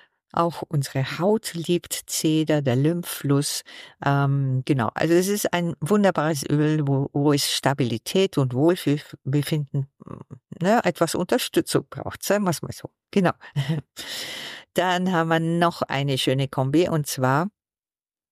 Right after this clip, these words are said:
gibt es so, habt ihr vielleicht schon mal gesehen, so Steine oder st-,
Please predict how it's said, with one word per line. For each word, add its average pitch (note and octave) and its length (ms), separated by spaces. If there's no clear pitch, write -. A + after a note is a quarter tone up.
gibt D#3+ 300
es F3 200
so, C3 340
habt - 240
ihr D#3 60
vielleicht C#3 280
schon D3 100
mal A#2 140
gesehen, E3+ 520
so A#2 460
Steine E3 1080
oder G1+ 120
st-, - 220